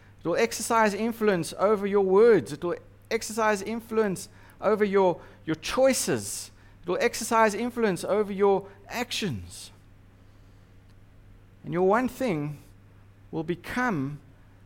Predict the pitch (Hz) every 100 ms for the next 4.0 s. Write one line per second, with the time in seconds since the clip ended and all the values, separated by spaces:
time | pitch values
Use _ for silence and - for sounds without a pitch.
0 | - 160 165 220 240 - 143 139 143 -
1 | - - 165 165 - 151 147 180 - -
2 | - - - - 160 143 139 147 185 -
3 | - - - - - - 147 160 180